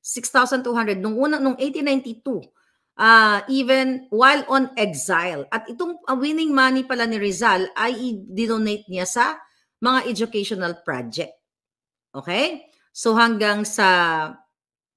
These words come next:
ah, nagkaroon ng revolusyon, di ba? Okay? Then, noong nineteen thirty, mga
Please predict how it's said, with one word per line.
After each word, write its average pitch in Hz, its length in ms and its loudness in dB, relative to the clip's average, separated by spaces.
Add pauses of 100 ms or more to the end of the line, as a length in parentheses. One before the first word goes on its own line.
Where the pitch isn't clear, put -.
(640)
ah, 151 1300 2 (880)
nagkaroon 185 480 0
ng 175 160 -4
revolusyon, 196 720 0
di 170 80 -2
ba? 185 160 -2 (400)
Okay? 208 560 -8 (480)
Then, 294 560 0 (240)
noong 226 160 -2
nineteen 370 400 2
thirty, 240 720 -4 (720)
mga 240 180 0